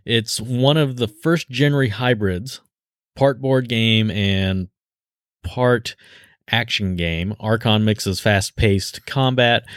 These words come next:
with the slower pace of a turn-based strategy sim. So,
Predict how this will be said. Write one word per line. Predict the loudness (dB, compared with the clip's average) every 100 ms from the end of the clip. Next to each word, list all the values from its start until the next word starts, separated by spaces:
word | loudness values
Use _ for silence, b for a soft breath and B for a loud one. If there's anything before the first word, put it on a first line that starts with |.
| B B -4
with | 0 0 -2
the | -2 0
slower | 0 2 2 2
pace | 2 2 2 -2
of | -6 -8
a |
turn-based | -6 -2 0 2 2 2 2 -2
strategy | -4 0 0 -2 -6 -10
sim. | -8 -2 -2 -4 -12 B B B B B
So, | -16 -10 -2 2 2 2 2 0 -2